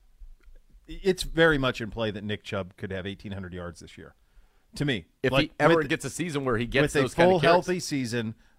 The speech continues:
Speaker 1: with two hundred and seventy carries, with this not facing eight, nine-man fronts, the type of lanes he's gonna be able to run through,
Speaker 2: Oh,
Speaker 1: it's
Speaker 2: yeah.
Speaker 1: all in play. It's
Speaker 2: It
Speaker 1: absolutely all in play.
Speaker 2: Here's another one.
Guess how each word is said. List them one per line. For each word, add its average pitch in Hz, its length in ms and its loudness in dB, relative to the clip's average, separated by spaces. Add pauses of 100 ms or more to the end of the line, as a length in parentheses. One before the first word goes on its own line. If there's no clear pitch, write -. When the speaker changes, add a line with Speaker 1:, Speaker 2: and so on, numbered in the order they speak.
(140)
Speaker 1:
with 139 380 -4 (340)
two 156 120 0
hundred 160 220 0
and 139 120 -4
seventy 139 360 -4
carries, 107 560 -4 (260)
with 127 300 -2 (920)
this 127 680 -2
not 139 420 0
facing 160 380 -4
eight, 143 160 -6
nine-man 131 420 -4
fronts, 120 520 -6 (760)
the 123 80 -10
type 160 240 2
of 120 120 -10
lanes 139 360 -2
he's 135 140 -6
gonna 139 160 -2
be 135 80 0
able 131 140 -2
to 123 60 0
run 120 260 0
through, 135 420 -4
Speaker 2:
Oh, 147 340 0
Speaker 1:
it's 110 260 -2
Speaker 2:
yeah. 175 60 4
Speaker 1:
all 147 200 4
in 113 100 -4
play. 98 180 -8 (400)
It's - 100 -6
Speaker 2:
It 156 40 4
Speaker 1:
absolutely 123 320 -4
all 92 160 -6
in 78 60 -14
play. - 160 -16 (300)
Speaker 2:
Here's 151 500 0
another 135 580 0
one. 90 380 -12